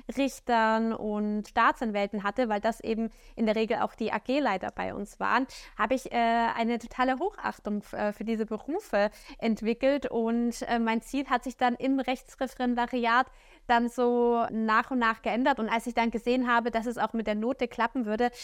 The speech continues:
dann stand's für mich fest. Und ich habe mich beworben und habe dann eben bei der Staatsanwaltschaft begonnen.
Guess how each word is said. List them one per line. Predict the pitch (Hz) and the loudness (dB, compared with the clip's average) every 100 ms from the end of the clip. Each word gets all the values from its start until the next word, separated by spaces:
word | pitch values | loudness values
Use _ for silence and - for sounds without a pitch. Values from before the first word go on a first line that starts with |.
| - | -6
dann | 220 | -4
stand's | 208 214 220 - | 0 0 0 -2
für | |
mich | 226 214 - | -2 -4 -2
fest. | 214 214 - | -2 -2 -6
Und | 202 - | -10 -10
ich | 202 - | -6 -2
habe | 214 | -2
mich | 214 | -4
beworben | 208 208 226 226 226 226 | -4 2 2 4 0 0
und | 196 208 - | -2 -2 0
habe | 247 | 0
dann | 254 | 0
eben | 240 233 | 0 0
bei | 226 | 0
der | 220 | -2
Staatsanwaltschaft | - 240 262 220 202 196 202 214 - | 2 2 2 -2 -2 -4 -2 -4 -4
begonnen. | - 208 220 | -6 -2 -2